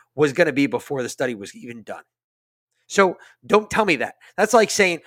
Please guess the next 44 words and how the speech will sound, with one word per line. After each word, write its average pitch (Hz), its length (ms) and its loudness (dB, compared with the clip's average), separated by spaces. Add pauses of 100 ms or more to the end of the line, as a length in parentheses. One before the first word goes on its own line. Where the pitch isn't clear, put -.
(140)
"Well, 220 140 2
the 226 140 0
earth 262 180 8
isn't 180 400 2
flat," 120 320 0 (340)
or 175 120 4
"The 185 120 -4
earth 269 200 4
is 294 140 2
flat," 139 400 0
or 165 120 0
"The 185 100 -4
earth 214 220 2
isn't 240 320 0
flat, 156 180 2
it's - 160 -8
round." 202 380 4 (260)
How 185 140 6
do 196 40 0
you 180 120 -2
know? 208 240 0 (240)
Well, 196 160 4
'cause 208 260 2
nasa 233 400 2
took 190 160 -6
the 175 80 -8
pictures. 147 420 -4 (240)
nasa's 226 460 0
the 190 160 -8 (140)
only 285 260 4
organization 247 640 4
in 208 120 -2
outer 202 180 2
space. - 520 2 (460)
How 240 140 6
am 285 100 2
I 277 80 4
supposed 262 280 2
to - 60 -18
take 254 220 2
their 294 160 2
word 262 200 6
for 170 180 2
it? - 80 -4